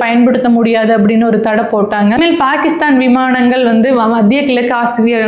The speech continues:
நாடுகளுக்கு போகணும் அப்படின்னா, சீனா and ஸ்ரீலங்கா வழியா தான் போகணும். இதனால அவங்களோட டிராவல் டிஸ்டன்ஸும் அதிகமாகும். Maybe இது ஃபியூச்சர்ல விமான சேவை நிறுவனங்களால பேசி ரத்து செய்யப்படலாம்.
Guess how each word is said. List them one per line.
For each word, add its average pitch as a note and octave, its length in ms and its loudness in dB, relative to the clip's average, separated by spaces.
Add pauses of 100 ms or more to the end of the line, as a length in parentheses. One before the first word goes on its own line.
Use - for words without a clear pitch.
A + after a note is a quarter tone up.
நாடுகளுக்கு A3 460 0
போகணும் A3+ 520 0
அப்படின்னா, G#3 300 0 (140)
சீனா C#4 320 2
and A#3 160 0 (120)
ஸ்ரீலங்கா A#3+ 680 -2
வழியா G#3+ 340 0
தான் A#3+ 160 -2
போகணும். G#3+ 400 2
இதனால A#3 320 0 (120)
அவங்களோட G#3 360 0 (120)
டிராவல் A#3+ 460 0
டிஸ்டன்ஸும் A3 560 0 (140)
அதிகமாகும். G#3+ 640 0 (260)
Maybe D4+ 280 0 (120)
இது C4+ 160 0
ஃபியூச்சர்ல C4 680 0
விமான C#4+ 420 2
சேவை B3+ 240 -2 (120)
நிறுவனங்களால A#3 760 0
பேசி A3+ 360 -2
ரத்து A#3+ 340 -2
செய்யப்படலாம். A3 560 -2